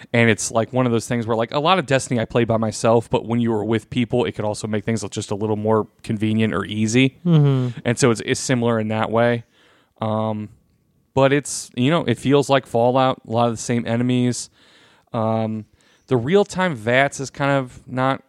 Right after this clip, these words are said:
Speaker 1: great.
Speaker 2: That's what it, yeah, I saw.
Speaker 1: And it's just, like, I don't use it hardly ever. So that kinda does take a little bit of, like, the Fallout-ness out of it, because that's such a huge part of the normal Fallout game.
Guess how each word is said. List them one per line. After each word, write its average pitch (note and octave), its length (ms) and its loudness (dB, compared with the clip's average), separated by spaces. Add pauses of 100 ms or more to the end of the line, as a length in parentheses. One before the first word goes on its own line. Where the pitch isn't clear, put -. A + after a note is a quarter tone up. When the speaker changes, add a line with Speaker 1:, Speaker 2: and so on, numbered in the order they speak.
Speaker 1:
great. C#3+ 400 -2 (680)
Speaker 2:
That's D#3+ 240 2
what D3 200 6
it, D3+ 60 4
yeah, C#3 360 2
I C3 80 -2
saw. C3+ 540 -6 (240)
Speaker 1:
And C#3+ 160 4
it's C#3 120 0
just, C3+ 220 -4 (100)
like, B2+ 160 0
I B2 140 -4
don't B2+ 180 0
use A#2 280 -2
it - 100 -6
hardly A#2 320 -2
ever. A#2 400 0 (120)
So B2+ 180 0
that C3+ 180 2
kinda D#3+ 220 0
does A#2+ 320 0
take C3+ 180 -2
a A#2 60 -4
little A2+ 200 2
bit A2 140 0
of, A2 80 0
like, A2 200 -4
the G2+ 60 -10
Fallout-ness A2 1400 -4
out A#2 180 2
of B2 160 0
it, C3+ 200 2
because G#2+ 240 -6
that's A2 160 -2
such G#2+ 140 -8
a A2 40 -4
huge A2 380 0
part A2 240 2
of G2 80 -6
the G#2 80 -6
normal A2 280 -2
Fallout A#2 380 2
game. A#2+ 320 0